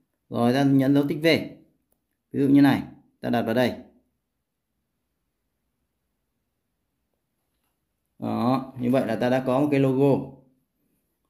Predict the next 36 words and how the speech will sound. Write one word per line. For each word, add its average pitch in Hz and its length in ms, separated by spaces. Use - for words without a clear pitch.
Hoặc 127 200
là 139 300
chúng 156 140
ta 160 120
muốn 160 280
chữ 180 160
YouTube 185 480
hay 151 100
là 131 280
những 147 180
cái 165 80
sản 110 260
phẩm 98 200
của 95 200
chúng 123 160
ta 143 260
thì 120 100
chúng 135 140
ta 143 100
làm 123 240
tương 127 160
tự. - 340
Đây 127 220
mình 113 200
có 123 400
từ 120 100
thư 123 180
viện 120 260
có 110 80
một 123 240
số 113 260
cái 120 100
hình 123 220
ảnh 101 160
như 110 80
này. 107 240